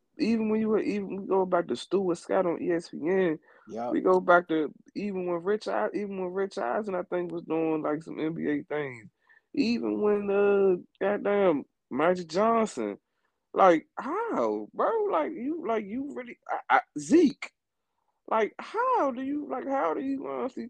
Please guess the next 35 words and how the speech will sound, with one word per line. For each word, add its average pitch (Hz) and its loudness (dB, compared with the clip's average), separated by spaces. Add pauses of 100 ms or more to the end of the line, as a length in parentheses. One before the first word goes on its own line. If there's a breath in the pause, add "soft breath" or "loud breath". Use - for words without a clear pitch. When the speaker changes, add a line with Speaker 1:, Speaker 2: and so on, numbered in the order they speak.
Speaker 1:
think 233 -6 (920)
that's 190 4
gonna 214 0
really 208 -4
work? 180 0
Like, 170 2
that's 208 0
gonna 196 -2
really 196 -4
work 185 0
out? 226 0 (440)
Speaker 2:
Right. 127 2
Speaker 1:
How? 196 6 (1600)
Like, 202 4
do 208 0
you 262 4
understand, 226 2
like, 170 6 (880 soft breath)
N 233 -2
B 202 -2
A 196 2 (320)
and 127 -6
T 202 -4
N 165 -4
T, 165 -6 (800)
it's - -10
like 185 4 (100)
peanut 190 -2
butter 180 2 (120)
and 131 -4
jelly 185 0
when 160 -2
we 202 -6
were 151 -4
sick. - -6